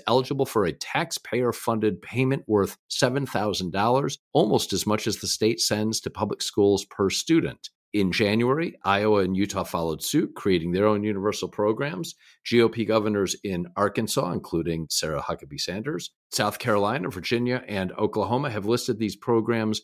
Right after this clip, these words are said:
among their top priorities for twenty twenty-three. In other states, Republican lawmakers are pushing the same.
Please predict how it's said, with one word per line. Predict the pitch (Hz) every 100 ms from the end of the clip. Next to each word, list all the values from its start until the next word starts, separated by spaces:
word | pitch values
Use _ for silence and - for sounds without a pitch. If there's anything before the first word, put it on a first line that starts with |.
| _
among | 98 104 113
their | 92
top | - 117 -
priorities | 110 104 104 104 110 104
for | -
twenty | 87 - 104 101
twenty-three. | - 95 85 - 151 156 147 _ -
In | 98
other | - 135 160
states, | - 135 131 131 - -
Republican | - 104 131 147 143 120
lawmakers | 107 107 107 - 107 -
are | 90 -
pushing | - 107 127 104
the | 85
same. | - 90 78